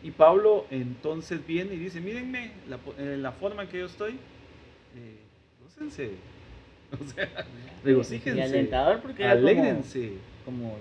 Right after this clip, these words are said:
Speaker 2: "Yo puedo, ustedes pueden, va, vamos".
Speaker 1: Claro,
Speaker 2: Ajá.
Speaker 1: y es que ese es el punto, ese es el punto realmente. Eh, si yo puedo estar alegre en esta situación, ¿verdad? Podemos us-, us-, eh,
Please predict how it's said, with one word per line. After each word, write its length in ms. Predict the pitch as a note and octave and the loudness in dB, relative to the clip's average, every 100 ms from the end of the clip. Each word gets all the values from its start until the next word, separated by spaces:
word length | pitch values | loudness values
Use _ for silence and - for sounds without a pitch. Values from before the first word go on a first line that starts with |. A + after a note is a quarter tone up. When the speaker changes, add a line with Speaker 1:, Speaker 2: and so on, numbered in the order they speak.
| G#2+ B2 | -14 -12
Speaker 2:
"Yo 80 | |
puedo, 220 | C3 G#3 A#3+ | -4 -2 -2
ustedes 300 | - F3 E3+ | -2 -2 0
pueden, 240 | A3 C4+ | -4 -4
va, 180 | C#3 - - - | -8 -12 -18 -18
vamos". 180 | G#3+ F#3+ - - - - - | -16 -16 -18 -20 -20 -20 -2
Speaker 1:
Claro, 320 | F#3+ C4+ D#3+ | 2 4 2
Speaker 2:
Ajá. 180 | C3+ C#3 | 0 2
Speaker 1:
y 60 | E3+ | 2
es 100 | E3+ | 2
que 80 | B3 | -4
ese 140 | B3 | -2
es 60 | A3+ | -4
el 100 | F3 | -2
punto, 360 | A#3+ B3+ A#2 F2 - | -6 -6 -8 -12 -10
ese 160 | D3+ A#3 | -10 -8
es 40 | |
el 80 | A#3 | -10
punto 320 | F3 A3 G#3 | -6 -6 -4
realmente. 520 | B2 B2 C3+ F#3 G#2 F2 - | -6 -6 -8 -10 -14 -14 -12
Eh, 340 | A#2 A2+ G#2+ G2+ - - - - | -10 -10 -12 -14 -18 -20 -20 -20
si 80 | A#2 | -10
yo 80 | C#4 | -10
puedo 220 | - C4 | -6 -8
estar 280 | A#3 G#3 F#3+ - - - G#2+ G#2+ | -4 -2 -2 -4 -20 -18 -16 -8
alegre 360 | C3 D3 B2 G#2 F#2+ F2 A2 G#2 | -6 -6 -6 -8 -12 -16 -16 -14
en 60 | A#2+ | -14
esta 200 | C3 D3+ | -14 -16
situación, 500 | C#3 - F#2+ A2 G#2+ C3 - - - - | -16 -18 -18 -16 -16 -18 -20 -20 -20 -20
¿verdad? 160 | A2+ A#2+ _ _ A#2+ | -20 -20 _ _ -8
Podemos 400 | C#3 G3 G3 C3+ | -6 -6 -10 -16
us-, 260 | G#2 - - | -18 -20 -20
us-, 120 | - - | -20 -12
eh, 160 | C3 | -8